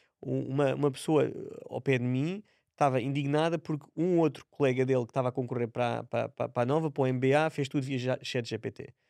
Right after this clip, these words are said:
Mas esta pessoa tinha feito uma parte mais pessoal, quem é que a inspirava, et cetera. Coisas que o chat G P T não,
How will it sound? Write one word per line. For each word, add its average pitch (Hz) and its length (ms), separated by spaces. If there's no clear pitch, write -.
Mas 147 280
esta 170 220
pessoa 143 300
tinha 151 200
feito 160 360
uma 175 120
parte 165 220
mais 147 160
pessoal, 156 640
quem 139 200
é 131 40
que 131 140
a 127 80
inspirava, 131 680
et 117 120
cetera. 135 340
Coisas 175 320
que - 100
o - 40
chat 135 200
G 135 80
P 135 120
T 151 80
não, 190 180